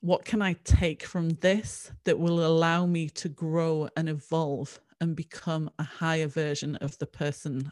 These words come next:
I am now?" And one of the quotes that I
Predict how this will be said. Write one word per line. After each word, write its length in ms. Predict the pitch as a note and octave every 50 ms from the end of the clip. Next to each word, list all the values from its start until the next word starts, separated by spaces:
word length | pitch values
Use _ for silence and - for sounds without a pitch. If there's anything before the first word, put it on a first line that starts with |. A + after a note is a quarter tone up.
| _ -
I 120 | D#3 C#3+
am 220 | C#3+ C#3+ C#3 D3 D3
now?" 380 | C#3+ C#3 C#3 C3+ - - - _ _ _ _ _ _ _ _ _ _ _ _ _ _ _ _ _ _ _ _ _ _ _ _ _ _ _ _ _ _ _ -
And 200 | F#3 F#3+ G3 G3+
one 140 | G3+ G#3 A3+
of 100 | - -
the 80 | - -
quotes 520 | - - - G3+ G3 G3+ F#3+ F#3+ - -
that 140 | - D#3 -
I 120 | E3+ -